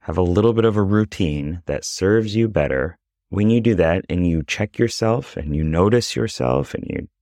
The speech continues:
track just a little bit of progress, what did I do today that is aligned with my goals for my future?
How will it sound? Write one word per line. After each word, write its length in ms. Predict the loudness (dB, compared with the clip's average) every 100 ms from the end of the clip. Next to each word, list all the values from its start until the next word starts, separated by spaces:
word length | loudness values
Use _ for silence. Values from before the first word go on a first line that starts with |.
| -8
track 500 | 0 2 0 -4 -20 _ _ _
just 220 | -12 -8
a 80 | -4
little 200 | 0 2
bit 140 | 2
of 160 | 0 0
progress, 640 | 2 2 4 2 0 -2
what 140 | -2 0
did 120 | 2
I 80 | 2
do 220 | 2 2
today 400 | 2 2 2 0 _ _ _ _ _
that 180 | -2 0
is 180 | 0 0 -2
aligned 460 | 0 2 4 2
with 180 | 0 0
my 200 | 0 0
goals 420 | 2 2 2 0
for 160 | -4 -4
my 200 | -2 -2
future? 560 | -2 -4 -2 -2 -4